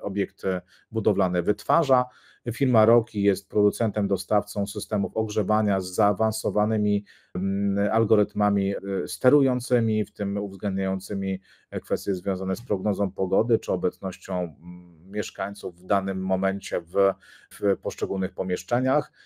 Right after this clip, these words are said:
Firma Bertrand, e, zrealizowała szereg różnych projektów z funduszy europejskich, ale również projekt typowo informatyczny,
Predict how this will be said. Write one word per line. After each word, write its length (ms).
Firma 300
Bertrand, 640
e, 240
zrealizowała 560
szereg 340
różnych 280
projektów 460
z 460
funduszy 340
europejskich, 640
ale 340
również 460
projekt 320
typowo 300
informatyczny, 840